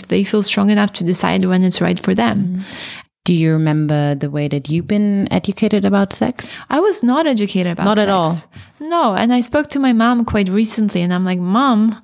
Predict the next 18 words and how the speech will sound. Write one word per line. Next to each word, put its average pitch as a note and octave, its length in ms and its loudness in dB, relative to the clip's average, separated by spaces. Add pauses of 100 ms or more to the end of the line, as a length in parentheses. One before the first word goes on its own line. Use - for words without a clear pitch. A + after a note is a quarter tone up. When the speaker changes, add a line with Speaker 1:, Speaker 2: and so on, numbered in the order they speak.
(520)
Speaker 1:
<laughs> - 540 -14
what's C4 240 -2
the B3+ 120 0
deal? B3+ 400 2
You G#3 140 0
never A#3+ 220 0
spoke B3 280 -2
about G#3 220 0
sex." F#3 260 -4
And G3 120 0
she's A3+ 180 -2
like, A3+ 220 0
"You G#3+ 60 2
know A3+ 120 2
what? A#3+ 200 0
I A3 140 -4
don't C4+ 260 -6
know. A#3+ 440 0